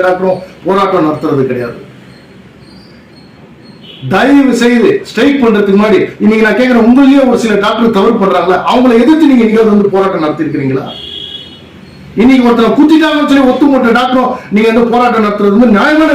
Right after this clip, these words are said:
விஷயம், நான் வரவேற்கிறேன். ஆனா தவறு செய்தவங்க மேலேயே நீங்க வந்து நடவடிக்கை எடுக்க சொல்லணும். வர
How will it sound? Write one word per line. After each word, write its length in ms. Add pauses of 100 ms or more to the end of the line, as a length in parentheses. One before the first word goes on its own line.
விஷயம், 240
நான் 140
வரவேற்கிறேன். 520 (880)
ஆனா 160 (140)
தவறு 320
செய்தவங்க 400
மேலேயே 220
நீங்க 140
வந்து 160
நடவடிக்கை 320
எடுக்க 220
சொல்லணும். 320 (460)
வர 100